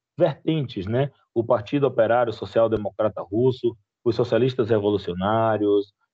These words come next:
é, então você tem essa, essas diferenças. Então é importante pensar esses Narodniks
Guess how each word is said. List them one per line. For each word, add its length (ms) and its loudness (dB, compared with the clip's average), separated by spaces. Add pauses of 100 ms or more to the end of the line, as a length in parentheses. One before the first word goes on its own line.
(100)
é, 240 0
então 240 -2
você 240 -4
tem 240 -2
essa, 200 -2
essas 300 0
diferenças. 680 -4 (240)
Então 120 0
é 80 0
importante 460 -2
pensar 280 -2
esses 200 -4
Narodniks 880 -2